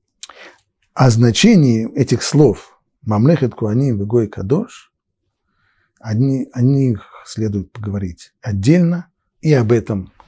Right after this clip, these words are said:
союзе, который заключается сейчас здесь. До сих пор это было только преамбула, до сих пор были, было только предисловие перед самыми переговорами о сою-, о заключении союза. О самом союзе имеет смысл поговорить отдельно.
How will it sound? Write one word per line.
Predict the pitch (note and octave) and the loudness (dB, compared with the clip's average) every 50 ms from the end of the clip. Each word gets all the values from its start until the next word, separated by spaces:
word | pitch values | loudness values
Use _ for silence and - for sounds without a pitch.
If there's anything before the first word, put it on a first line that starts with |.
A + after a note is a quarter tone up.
| _ _ _ _ | _ _ _ _
союзе, | - - - C3 B2+ C3+ E3 G#3 G3 E3+ E3 | -8 -2 2 4 4 6 6 6 6 4 2
который | - D3 C3 - D#3 C#3+ C3+ | 0 -2 -2 0 0 0 0
заключается | B2 B2 C#3 C3+ B2 - C#3 C3 B2+ B2 - A#2 | -2 -2 -4 -6 -4 -2 -2 -2 -2 -4 -6 -8
сейчас | G#2 - - A2 G#2+ | -8 -4 -4 -4 -4
здесь. | G#2 A2 G2+ G2 F#2 | -2 -2 -4 -4 -2
До | - A#2+ D#3 | 0 2 2
сих | C#3+ - C3 - - | 2 2 0 0 2
пор | - C#3 B2+ | 2 2 4
это | A#2 - A#2+ | 2 0 -2
было | G#2+ G#2 A2+ G#2 G2 F#2+ _ _ _ _ _ _ _ - | -4 -2 -4 -4 -6 -8 _ _ _ _ _ _ _ 0
только | - C3 B2 - - G2+ - - _ _ _ _ _ _ _ - | 0 2 2 0 -4 -6 -8 -10 _ _ _ _ _ _ _ 0
преамбула, | - C#3 C3+ C3 C3+ D3+ E3 E3 D#3 D#3+ E3 D3+ C#3+ C3+ C3 | 2 4 4 6 6 6 6 6 6 4 4 4 2 2 0
до | A#2+ A#2 A#2 | 0 0 -2
сих | - - | -2 0
пор | - C3+ C3 | 0 0 2
были, | A#2+ A2+ A2 G#2+ G#2 G#2 - _ _ _ _ _ _ - | 2 2 0 -2 -2 -6 -8 _ _ _ _ _ _ -2
было | C3+ C3+ C3 B2+ A#2 | 2 2 2 2 2
только | - C3 A#2 G#2+ - A2+ | 2 2 2 2 0 0
предисловие | - - D3+ B2+ A#2+ B2+ - - D#3 F3 D#3+ C#3+ C3+ | 2 2 2 2 2 2 2 4 4 4 4 4 2
перед | B2 - B2 A2+ A2 - | 2 2 2 0 0 0
самыми | - B2 A#2 A#2 A2+ A2 G#2 G2+ | 0 0 0 0 0 0 -2 -4
переговорами | G2 - A#2+ A2 A2+ G#2 A#2 G#2+ G#2 G#2+ G#2 G#2 F#2+ G2 | -4 -2 0 0 0 0 0 0 0 -2 -2 -2 -4 -4
о | F#2+ G2 | -4 -6
сою-, | - - G2+ A2+ A#2+ B2 - | -8 -8 -6 -4 -6 -4 -4
о | B2 A2 | -6 -6
заключении | G2+ G2+ - G2+ - - G2 G2 G2 | -6 -6 -6 -6 -6 -4 -6 -6 -4
союза. | - A#2 C#3+ E3 D3+ C3+ | -2 -2 -2 0 -2 -2
О | C3+ | -2
самом | - D3 D#3+ F#3 F#3+ D3 | -2 -2 0 0 -2 -2
союзе | - - - C3 C#3+ D#3 D3+ B2 A#2 A#2+ - _ _ _ _ _ _ - | -2 -2 -2 0 0 0 0 -2 -4 -6 -10 _ _ _ _ _ _ -6
имеет | A2 B2 B2+ A#2+ - | -2 -2 0 -2 -2
смысл | - A#2 A2+ - - G#2 | -2 -4 -4 -4 -6 -10
поговорить | G2 - G2 G2+ G2+ G#2 G#2 G2+ - | -10 -10 -8 -4 -2 -2 -2 -2 -4
отдельно. | G2 F#2+ F#2 F#2+ E2 E2 F2+ - - | -6 -6 -6 -8 -10 -12 -14 -18 -20